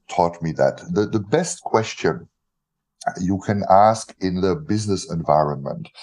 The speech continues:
and you can ask it when you want to learn more, but you can also ask it when you have no idea what question you've, how to answer a question that has been asked to you. It's, "What's the objective?" Um,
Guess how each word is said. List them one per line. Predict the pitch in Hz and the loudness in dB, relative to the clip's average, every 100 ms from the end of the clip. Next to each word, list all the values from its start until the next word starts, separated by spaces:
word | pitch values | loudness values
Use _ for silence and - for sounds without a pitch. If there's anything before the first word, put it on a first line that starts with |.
| - - - _ - | -20 -20 -20 _ -2
and | 104 | 0
you | 104 | 0
can | - 104 | -2 0
ask | 95 101 113 - | 4 4 4 0
it | 95 90 - | -4 -4 -8
when | - 95 87 | -4 -2 0
you | 90 | 0
want | 90 82 | 0 2
to | |
learn | 80 98 127 | 2 2 2
more, | 143 151 151 | 0 0 0
but | 107 - | -2 -4
you | |
can | 95 92 | -4 0
also | 95 92 98 | 0 0 4
ask | 90 95 - | 4 4 0
it | 92 - | -6 -2
when | 92 82 | -4 -2
you | 87 | 0
have | 90 87 76 _ _ _ _ | 0 0 -4 _ _ _ _
no | 92 90 98 104 123 120 | -6 -2 0 2 2 4
idea | 101 92 92 98 101 92 78 - | 4 2 0 0 2 2 0 -2
what | 95 90 85 - - | 0 2 2 -2 -16
question | - 101 - - | -2 -2 -2 -2
you've, | 87 82 - - - | 0 0 -2 -10 0
how | 95 | 0
to | 95 92 | 2 2
answer | 85 87 90 | 4 4 2
a | 85 | 2
question | - 87 98 | 0 -2 0
that | 85 82 | -2 -2
has | 90 87 - | -2 -4 -4
been | 87 80 76 | -4 -4 -2
asked | 78 80 - - | 2 4 2 -4
to | - 127 | -2 0
you. | 131 170 - - - - - | 0 0 -6 -18 -20 -20 -6
It's, | 113 110 107 - _ _ _ | -2 -2 -2 -14 _ _ _
"What's | - 104 110 - | 0 0 0 -2
the | 107 | 0
objective?" | 90 - 90 - - 65 - - _ _ _ _ - | 0 0 -2 -2 -4 -6 -8 -20 _ _ _ _ 2
Um, | 80 78 | 4 4